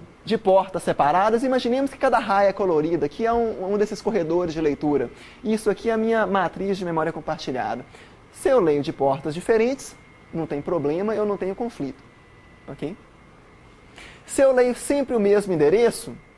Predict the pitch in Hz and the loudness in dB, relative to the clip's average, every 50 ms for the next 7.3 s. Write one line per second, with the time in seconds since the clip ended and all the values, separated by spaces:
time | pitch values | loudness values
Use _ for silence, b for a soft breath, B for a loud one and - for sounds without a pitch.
0 | - - 185 175 160 156 185 160 165 - - 147 156 160 160 156 139 139 127 - | -10 -6 -4 -2 -2 -2 -4 -6 -6 -8 -4 -2 -2 0 0 -2 -6 -6 -8 -6
1 | - 131 120 - - - - _ - _ _ _ - - - 165 165 - 170 170 | -8 -10 -10 -12 -18 -20 -20 _ -20 _ _ _ -20 -14 -10 -10 -8 -6 -6 -6
2 | 165 202 208 185 180 180 185 190 202 - 233 196 147 143 139 135 - - 151 143 | -2 -2 -2 0 0 0 -2 -2 -4 -4 -4 -2 -2 -2 -2 -2 -2 -2 -2 -2
3 | - - 185 185 185 190 208 202 B B B B B B - 170 175 180 185 185 | -4 -6 -4 -2 -2 -2 -4 -6 B B B B B B -6 -4 -2 0 0 0
4 | 180 - 170 175 180 175 - - 233 196 147 131 131 131 - - - B B B | -2 -2 -4 -4 -4 -4 -4 -4 -2 -2 -2 -4 -6 -8 -12 -16 -18 B B B
5 | B B B B B B - 240 208 226 214 208 202 196 - - 285 269 269 240 | B B B B B B -2 0 2 2 2 2 0 -2 -4 -2 0 0 2 2
6 | 214 214 208 196 165 147 175 190 202 208 233 240 - 240 233 - 240 226 233 190 | 4 4 4 4 4 2 0 0 0 0 -2 -2 -2 -4 -4 -2 0 2 2 2
7 | 147 147 143 135 127 135 | 2 2 0 0 -2 -4